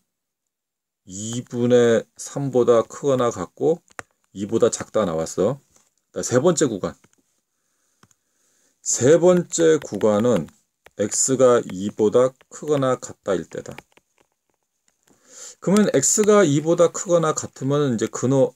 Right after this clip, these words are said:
아니, 근호래. 와, 자꾸 왜 근호라고 그러냐? 절대값 안에가 어떻게 되냐? 절대값 안에. 이게 전부 다 양수가 되는 거죠, 양수. 여기도 양수. 따라서 그 절대값 기호를 없애고 그냥 플러스 쓰면 돼. 그래서 플러스,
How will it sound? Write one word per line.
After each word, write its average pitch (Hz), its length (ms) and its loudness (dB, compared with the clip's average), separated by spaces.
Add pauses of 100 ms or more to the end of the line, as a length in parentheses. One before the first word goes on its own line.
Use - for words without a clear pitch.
(100)
아니, 90 180 -4
근호래. 107 340 -2
와, 92 200 -2
자꾸 - 300 -8
왜 - 60 -8
근호라고 104 480 -2
그러냐? 90 320 -12 (800)
절대값 139 520 0
안에가 127 360 2
어떻게 101 220 0
되냐? 87 400 -4
절대값 98 360 -4
안에. 87 120 -2
이게 135 160 -6
전부 151 260 0
다 180 100 6
양수가 120 360 2
되는 110 160 0
거죠, 107 240 -2
양수. 82 360 -10 (840)
여기도 90 240 -8
양수. 90 380 -8 (1160)
따라서 156 540 2 (1200)
그 135 500 4 (340)
절대값 151 460 2
기호를 139 280 4
없애고 127 280 2
그냥 127 120 2
플러스 180 280 -4
쓰면 143 300 -4
돼. 85 260 -6
그래서 - 260 -18
플러스, 139 560 2